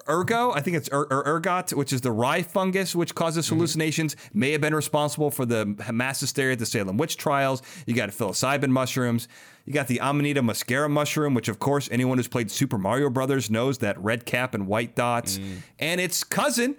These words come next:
Speaker 1: the death cap mushroom, which is also an Amanita, uh, genus mushroom,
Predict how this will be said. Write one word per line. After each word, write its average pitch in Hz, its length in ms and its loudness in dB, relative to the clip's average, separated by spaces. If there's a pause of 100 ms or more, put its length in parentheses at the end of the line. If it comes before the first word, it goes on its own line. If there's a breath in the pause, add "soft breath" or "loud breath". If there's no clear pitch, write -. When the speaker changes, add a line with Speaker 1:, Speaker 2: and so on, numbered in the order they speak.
(120 loud breath)
Speaker 1:
the 139 80 0
death 185 300 -2
cap 170 180 -2
mushroom, 127 400 0
which 131 160 -2
is 117 100 -2
also 139 380 0
an 113 100 0
Amanita, 101 600 0 (400 loud breath)
uh, 101 260 0
genus 110 480 -2
mushroom, 104 540 -2